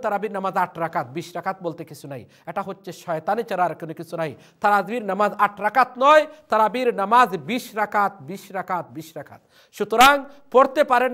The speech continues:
না, চার রাকাত পড়ে ফেলুন, আট রাকাত পড়ুন, দশ রাকাত পড়ুন, ষোলো রাকাত পড়ুন, বিশ রাকাত পড়ুন। বিশ রাকাত পড়ার পরে আস্তা রাত নফল ইবাদত মধ্যে কোনো আপত্তি নেই,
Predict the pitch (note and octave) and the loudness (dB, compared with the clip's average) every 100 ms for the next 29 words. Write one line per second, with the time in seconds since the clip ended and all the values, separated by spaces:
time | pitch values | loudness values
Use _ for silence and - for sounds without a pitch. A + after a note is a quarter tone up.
0 | B3 C4 B3+ - - A#3+ A#3 A3+ A3+ F#3 | 2 0 0 -6 -2 2 2 0 -4 -4
1 | D#3 D#3+ E3+ - _ A3 - A3 G#3+ G#3+ | -2 -4 -6 -10 _ -2 -2 -2 -2 -2
2 | - E3+ F#3 F3+ _ - A3 A3 B3 A#3 | -4 -8 -10 -14 _ -6 -4 -4 -4 -4
3 | A3 - E3 G#3+ - _ - A#3+ C4+ A#3+ | -4 -4 -6 -8 -12 _ -12 -2 0 0
4 | G3+ - D#3+ G3 A3+ _ _ - G3+ G#3 | -4 -6 -6 -6 -8 _ _ -12 -12 -6
5 | A3+ A3+ A3 E3+ E3+ F#3+ _ - G#3 G#3+ | -4 -4 -6 -8 -10 -10 _ -10 -8 -6
6 | A#3 C4 C4+ B3 A#3 G#3+ A#3 G3 - G3 | -2 -2 -2 0 0 0 -2 -2 -4 2
7 | B3+ D4 A#3 A#3+ G#3+ F#3+ F#3 F#3 E3+ E3+ | 2 0 -4 -4 -4 -4 -8 -12 -12 -14
8 | - G#3 G3+ F#3 - E3+ D#3+ | -12 -6 -6 -6 -14 -12 -12